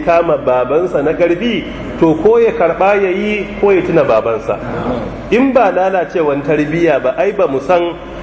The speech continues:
ka ga babanka da ice ka bashi hanya ba. Kana gani ba babanka ba, idan ka ga tsoho da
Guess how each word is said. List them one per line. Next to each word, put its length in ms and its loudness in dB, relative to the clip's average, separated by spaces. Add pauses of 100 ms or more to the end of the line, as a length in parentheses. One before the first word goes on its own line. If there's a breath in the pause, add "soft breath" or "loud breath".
(160)
ka 140 2
ga 100 4
babanka 560 2
da 60 -2 (100)
ice 240 0
ka 80 2
bashi 280 2
hanya 360 0
ba. 100 -4 (1120)
Kana 320 4
gani 280 2
ba 200 2
babanka 500 0
ba, 140 0
idan 300 0
ka 100 -2
ga 140 0
tsoho 420 2
da 100 0